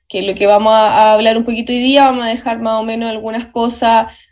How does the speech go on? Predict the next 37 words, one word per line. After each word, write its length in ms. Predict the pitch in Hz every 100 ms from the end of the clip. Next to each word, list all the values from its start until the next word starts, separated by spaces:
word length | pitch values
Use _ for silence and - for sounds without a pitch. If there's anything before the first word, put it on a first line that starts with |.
| _
como 280 | 214 208 220
zanjada 1080 | 233 214 220 277 285 285 277 269 269 269 -
y, 600 | 233 226 226 226 220 214
y 160 | - 220
el 140 | 220 220
resto 960 | 240 254 262 - 254 254 254 254 240 _ _ _ _ _
lo 340 | - 190 196
vamos 260 | 196 202 196
a 40 |
continuar 400 | 196 196 202 196
viendo 180 | 196 202
en 60 | 202
las 120 | 208
clases 240 | 208 214
presenciales, 560 | 214 220 214 220 285 214
porque 240 | 190 196
claramente 520 | 185 202 196 196 226 240
tiene 420 | 196 185 190 - _ _ _ -
mucha 300 | 180 190 208
más 180 | 190 190
relevancia 540 | 196 190 202 - 220
verlo, 320 | 208 208 196
eh, 400 | - 185 180 180
eh, 60 | 180
presente. 680 | 180 208 330 247 254 320 - _ _ _ _ _
Eh, 360 | 233 240 240 240
el 80 |
programa 400 | 240 277 294 330
de 80 | 349
la 120 | 339
universidad 560 | 320 311 302 302 302 311
tiene 220 | 320 311
como, 500 | 294 294 285 294 302 -
eh, 500 | 240 240 240 - 247
fin 480 | - 302 320 294 220
ver 220 | 285 302
varias 320 | 254 339 403